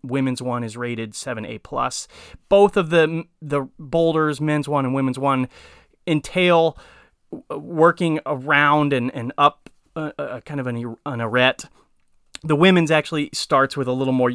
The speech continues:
they're kind of in, inside a dihedral at the base of the wall, and the women's route has a pretty dynamic little finish. They have to jump up to this, this, uh, hold to snag the top. Uh,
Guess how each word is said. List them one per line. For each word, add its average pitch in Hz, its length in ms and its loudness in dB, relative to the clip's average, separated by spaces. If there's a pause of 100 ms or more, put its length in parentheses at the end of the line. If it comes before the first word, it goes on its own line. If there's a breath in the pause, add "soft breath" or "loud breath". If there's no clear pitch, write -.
they're 117 100 -10
kind 135 200 -8
of 123 40 -4
in, 127 200 -4 (120)
inside 123 320 -6
a 117 40 -8
dihedral 120 640 -4
at 110 80 -8
the 110 60 -14
base 110 380 -8
of 123 60 -10
the 107 60 -10
wall, 104 400 -8 (420 soft breath)
and 117 220 -8
the 120 40 -6
women's 123 340 -2
route 123 180 0
has 120 260 -12 (320)
a 107 120 -10 (720)
pretty 247 180 -2
dynamic 160 480 2
little 151 180 0
finish. 123 340 -6
They 131 100 -8
have 123 100 -10
to 127 80 -6
jump 120 320 -4
up 120 160 -2
to 127 100 -18
this, 117 280 -10 (720 soft breath)
this, - 280 -10
uh, 107 320 -4
hold 123 340 -6
to 120 80 -8
snag 120 340 -4
the 110 60 -10
top. - 360 -4 (960 soft breath)
Uh, 156 520 4